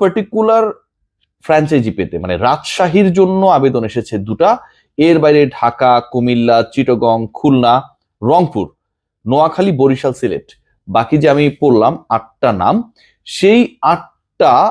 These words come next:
নাম বা অঞ্চলের জন্য একটা করে আবেদন পড়েছে। তার মানে যদি বাংলাদেশ ক্রিকেট বোর্ড কোনো একটা পার্টিকুলার জোনকে বিপিএল এর প্রতিনিধিত্বকারী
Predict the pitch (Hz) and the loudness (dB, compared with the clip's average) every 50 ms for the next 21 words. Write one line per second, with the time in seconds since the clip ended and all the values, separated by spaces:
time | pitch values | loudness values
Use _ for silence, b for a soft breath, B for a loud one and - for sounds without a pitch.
0 | - - _ _ - 107 107 110 113 123 147 160 156 135 117 113 - - 120 123 | -4 -8 _ _ -14 -6 -4 -2 -2 -2 -2 -4 -4 -4 -4 -4 -4 -4 -6 -6
1 | 127 120 - 123 120 120 110 117 127 151 165 117 - 107 - _ - 110 95 - | -4 -4 -2 0 0 0 2 0 -2 -2 -2 -6 -8 -10 -8 _ -4 -4 -2 0
2 | 101 95 87 71 80 85 85 85 85 127 139 123 101 - - - - _ 135 131 | 0 0 0 -2 -4 -8 -8 -6 0 2 2 2 2 -2 -8 -16 -6 _ 0 0
3 | 147 147 165 202 254 277 269 b b b b b b b b _ _ - 110 143 | 2 2 2 2 2 0 0 b b b b b b b b _ _ -2 0 2
4 | 170 180 208 208 175 185 180 185 196 208 208 220 220 220 - - 220 202 - 214 | 2 4 2 2 2 2 0 2 0 0 0 0 -2 -4 -4 -6 -6 -4 -2 -2
5 | 196 180 185 180 214 233 247 240 - - _ _ _ - 190 202 214 226 233 220 | -2 -4 -2 0 2 2 2 0 -2 -10 _ _ _ -2 0 2 2 2 0 0
6 | 220 - _ - 247 240 240 226 202 185 - 185 185 - 170 170 175 185 196 202 | -2 -6 _ -2 0 0 2 0 0 0 -2 -6 -4 -4 -2 0 2 2 2 2
7 | 185 139 135 147 151 156 156 151 147 160 180 185 202 208 196 - - _ _ _ | 0 0 0 -2 -2 -2 -4 -6 -2 0 2 4 4 4 2 -2 -8 _ _ _
8 | _ _ _ _ _ 110 110 131 160 160 165 - 185 185 185 180 180 180 185 196 | _ _ _ _ _ -4 -2 0 0 0 -2 -2 0 2 2 4 4 4 2 2
9 | 190 - 165 160 160 208 196 196 196 170 214 226 214 - _ - 214 208 208 185 | 0 -2 -2 0 0 0 2 2 2 2 0 0 -2 -4 _ -2 -2 0 0 2
10 | 170 175 185 | 2 2 2